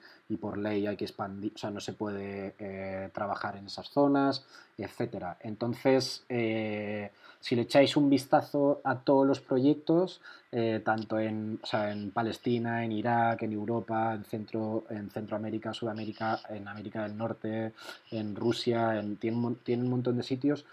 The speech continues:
en, en el Ártico, eh, todos se basan en, en, en cambiar el punto de atención del conflicto que está ocurriendo realmente para generar un conflicto alternativo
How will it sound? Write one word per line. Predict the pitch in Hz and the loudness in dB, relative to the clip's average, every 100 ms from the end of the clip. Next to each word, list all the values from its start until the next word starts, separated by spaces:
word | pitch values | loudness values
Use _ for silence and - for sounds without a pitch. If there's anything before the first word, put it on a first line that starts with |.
| - - - | -20 -18 -6
en, | 110 104 104 107 - | -4 -4 -4 -6 -4
en | 117 | -4
el | 107 110 | 0 4
Ártico, | 127 123 123 - 120 120 - | 4 4 -2 2 2 2 -2
eh, | 107 107 101 - | -6 -4 -6 2
todos | 131 139 135 | 6 6 6
se | 139 | 4
basan | 143 - 143 | 6 6 6
en, | 123 110 104 104 | 4 0 -4 -8
en, | - 120 110 107 104 107 - | -10 -8 -6 -6 -6 -8 -8
en | 123 104 | -8 -4
cambiar | 117 120 120 135 | -2 0 4 6
el | 139 | 6
punto | 143 139 135 | 4 4 6
de | 135 | 6
atención | 135 127 - 147 139 131 127 | 4 -2 2 4 4 2 -2
del | 113 101 | -6 -4
conflicto | 110 - 123 127 | -8 -2 0 0
que | 127 | -4
está | 117 127 | -2 0
ocurriendo | 127 127 113 127 131 120 120 | 0 0 2 4 4 2 2
realmente | 120 123 123 127 147 143 131 165 185 - - - _ | 2 2 4 4 4 2 2 2 -2 -12 -20 -20 _
para | 123 117 | 2 4
generar | - 120 117 131 139 - - - _ _ _ _ _ | 2 2 6 8 6 2 -18 -20 _ _ _ _ _
un | 160 156 | 2 6
conflicto | 165 151 - 160 151 - 151 | 6 6 6 6 6 6 12
alternativo | 190 143 143 151 139 156 160 165 170 | 12 12 8 8 6 10 10 10 8